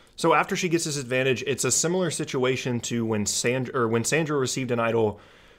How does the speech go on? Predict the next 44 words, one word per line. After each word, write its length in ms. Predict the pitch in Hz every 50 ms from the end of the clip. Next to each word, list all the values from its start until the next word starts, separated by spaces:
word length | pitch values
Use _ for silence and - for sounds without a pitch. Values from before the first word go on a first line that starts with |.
| _ _ _ -
The, 540 | - 131 135 131 123 120 113 113 110 110 120
the 120 | 127 135 127
thinking 320 | - 185 185 180 175 160
for 120 | - 147
Natalie 300 | 131 127 131 131 127 123
was, 180 | 120 120 117 113
"I 40 | 120
wanna 160 | 120 120 123
make 120 | 120 113
sure 140 | - - 117
I 60 | 110
give 120 | 107 113 113
it 40 | 113
to 60 | 104
someone 200 | - 123 113 107
that's 140 | 101 90 -
gonna 140 | 110 104
use 220 | 104 131 180 180 165
it 120 | 160 147
'cause 100 | - 127
I 80 | 123 117
want 200 | 117 120 117 -
the 60 | 110
token," 360 | - 120 113 113 - 120 110
but 120 | 104 113 -
also 340 | - 139 143 135 - 135 123
for 120 | - 123
Natalie, 320 | 113 110 113 110 107 107 104
obviously 280 | 101 98 101 - 107
she 100 | - -
wants 160 | 107 101 95
to 60 | - -
help 120 | 98 95
out 120 | 95 95
Jeremy. 420 | - 135 139 131 127 127 123 117 - - - - -
She 120 | - 147 139
sells 220 | - 139 123 120
it 60 | 120
to 60 | 104
Jeremy, 380 | 107 117 110 107 104 104 107 - -
and 280 | 113 110 104 101 95
he 220 | - - - 101 92
takes 340 | - - 196 226 180 - 175
it, 220 | 170 156 -